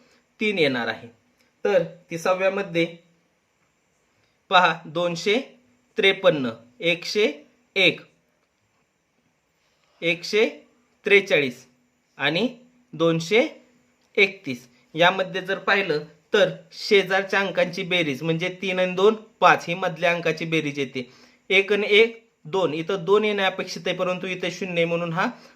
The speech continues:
चुकीचा येतोय. तीन आणि एक, चार आणि दोन आणि एक तीन हा काहीसा वेगळा प्रश्न आहे, आपण व्यवस्थित लक्ष द्यायचंय, म्हणून याचा पर्याय क्रमांक दोन येणार आहे, कारण कडच्या अंकांची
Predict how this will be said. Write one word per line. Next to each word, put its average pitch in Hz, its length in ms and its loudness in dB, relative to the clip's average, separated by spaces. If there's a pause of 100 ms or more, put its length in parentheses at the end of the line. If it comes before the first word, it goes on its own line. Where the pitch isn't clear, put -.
(140)
चुकीचा 180 320 -4
येतोय. 143 220 2
तीन 190 300 -4
आणि 190 160 0
एक, 240 280 0 (240)
चार 160 200 2 (380)
आणि 156 160 -6
दोन 170 240 -2
आणि 170 180 0
एक - 260 -2 (100)
तीन 165 160 -6
हा 156 140 -6
काहीसा 165 360 2
वेगळा 170 360 2
प्रश्न 180 320 -6
आहे, 160 120 0 (280)
आपण 170 260 2
व्यवस्थित 165 520 2 (180)
लक्ष 175 260 -4
द्यायचंय, 165 360 -2
म्हणून 160 280 -2
याचा 156 260 -2
पर्याय 156 320 0
क्रमांक 147 440 -4 (500)
दोन 202 240 0
येणार 156 240 -2
आहे, 151 180 0
कारण 156 300 -2
कडच्या 170 460 2
अंकांची 160 760 -2